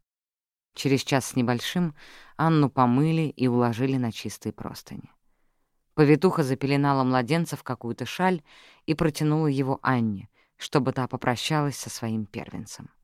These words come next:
"У вас, моя дорогая, была девочка. Но вы не переживайте. Думаю, в будущем у вас еще обязательно будут детки".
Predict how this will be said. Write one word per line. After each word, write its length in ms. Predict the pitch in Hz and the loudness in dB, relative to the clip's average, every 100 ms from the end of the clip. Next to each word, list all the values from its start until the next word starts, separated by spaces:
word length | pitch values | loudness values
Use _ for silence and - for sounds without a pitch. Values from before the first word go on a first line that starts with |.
| _ _ _ _ _ _ _ _ - | _ _ _ _ _ _ _ _ -2
"У 140 | 147 | 2
вас, 380 | 151 160 156 - | 6 8 6 2
моя 220 | 147 143 | 2 4
дорогая, 500 | 131 135 120 131 127 | 2 0 2 4 4
была 300 | 110 117 117 | 2 0 0
девочка. 680 | 104 131 104 - - - - _ _ _ _ _ - | -2 -4 -6 -10 -14 -16 -20 _ _ _ _ _ -2
Но 140 | 196 | 2
вы 100 | 202 | 4
не 100 | 170 | 4
переживайте. 760 | 156 135 117 113 107 104 - - _ _ _ _ | 4 0 0 -4 -6 -8 -14 -18 _ _ _ _
Думаю, 420 | 165 202 185 160 | 2 6 6 4
в 60 | 131 | 2
будущем 520 | 143 147 143 - 127 | 0 0 -2 -2 0
у 60 | 120 | 2
вас 260 | 127 - | 0 0
еще 240 | 120 - 120 | -6 -2 -2
обязательно 760 | 104 113 123 165 - 123 113 | 0 0 0 -2 -2 -2 -2
будут 380 | 101 113 110 95 | -2 -4 -6 -8
детки". 480 | 64 - - - | -14 -16 -20 -20